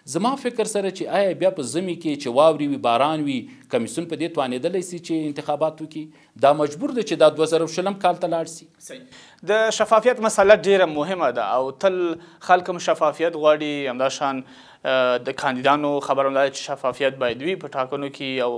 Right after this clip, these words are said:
Speaker 2: نتیجه باید د رایو پر بنسټ وي. د ولسي جرګې تېرو ټاکنو کې د بایومټریک نه استفاده وشوه، رای ورکوونکي بایومټریک کېدل، اه، ستاسو په نظر، اه، سمه لار وه؟
Speaker 1: اه، اه، بیخي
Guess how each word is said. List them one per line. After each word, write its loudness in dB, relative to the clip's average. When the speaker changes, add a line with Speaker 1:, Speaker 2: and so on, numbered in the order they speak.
Speaker 2:
نتیجه -6
باید 0
د 0
رایو 8
پر -10
بنسټ -4
وي. -4
د 4
ولسي -2
جرګې 2
تېرو -2
ټاکنو 2
کې -6
د -4
بایومټریک -4
نه -4
استفاده 0
وشوه، 0
رای 4
ورکوونکي -2
بایومټریک -4
کېدل، -4
اه، -8
ستاسو 0
په -4
نظر، 2
اه، -2
سمه -6
لار -6
وه؟ -12
Speaker 1:
اه، -8
اه، -8
بیخي -10